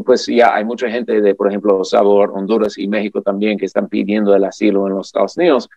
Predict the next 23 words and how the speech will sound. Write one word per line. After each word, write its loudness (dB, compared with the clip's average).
pero 2
también 0
hay 0
otras 0
personas 0
que -4
intentan -2
entrar 2
por 0
la -2
frontera 0
con -2
México, -4
que, -2
por -2
ejemplo, 0
hemos -4
visto 0
casos -2
de, 0
um, 0
de 4
Irán, 0